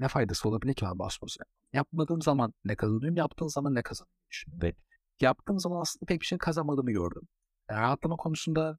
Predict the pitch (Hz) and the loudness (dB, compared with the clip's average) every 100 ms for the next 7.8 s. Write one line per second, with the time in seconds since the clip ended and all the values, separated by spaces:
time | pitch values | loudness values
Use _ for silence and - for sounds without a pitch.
0 | _ 139 139 143 131 - 143 - 147 147 | _ -2 -2 -2 -4 -2 -2 0 -2 -2
1 | 135 156 139 143 - - _ _ _ _ | -2 -2 -2 -4 -12 -20 _ _ _ _
2 | 165 - 110 101 - 120 120 - - 131 | -6 2 2 2 2 2 0 -2 -4 -2
3 | 127 131 135 127 127 127 - - - 101 | 0 0 2 2 4 2 0 -10 -4 -2
4 | - 110 117 135 123 110 131 131 - 127 | 0 2 2 2 0 -2 -2 -2 0 -2
5 | - 131 127 160 180 180 165 156 151 - | -2 -4 -4 0 2 2 0 0 -2 -2
6 | 160 170 180 _ _ _ 156 190 - - | -4 -2 -6 _ _ _ 0 0 0 -2
7 | 175 175 180 - - _ - 143 | 0 -2 -2 -6 -8 _ -4 -4